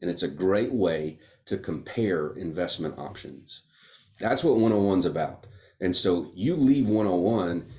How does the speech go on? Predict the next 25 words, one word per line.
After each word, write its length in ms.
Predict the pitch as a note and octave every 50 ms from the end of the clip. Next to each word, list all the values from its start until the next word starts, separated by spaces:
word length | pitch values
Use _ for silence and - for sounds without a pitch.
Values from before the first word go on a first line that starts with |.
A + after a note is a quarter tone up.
| - -
and 120 | - E2+ A2+
you 60 | C#3+
can 80 | C#3
take 200 | - - G2+ G2+
a 20 | G#2
look 160 | F#2 G2 G2
at 60 | G2
a 40 | E2+
piece 220 | - G#2 F2+ -
of 80 | - -
property 480 | - F2 G2 F#2+ - F2 D#2 D2+ D#2 - E2+
and 100 | F2 E2+
you 100 | G#2 -
can 60 | -
figure 380 | - - - A#2 G2 F#2+ F#2 F#2+
out 300 | G#2 G#2+ - - - -
the 80 | E2+
internal 340 | D#2 D2 - - E2+ D#2+ D#2
rate 220 | D2+ D2+ D2 C#2+
of 80 | C2+ C2
return. 400 | B1+ - - D2+ - - - - _ _ _ - - - _ -
You 140 | G2 B2
also 300 | C#3+ D#3+ D3+ - D3 A2+
get 300 | F#2 E2+ A2+ - - -
to 300 | - G#2 F#2 F2 D2+ -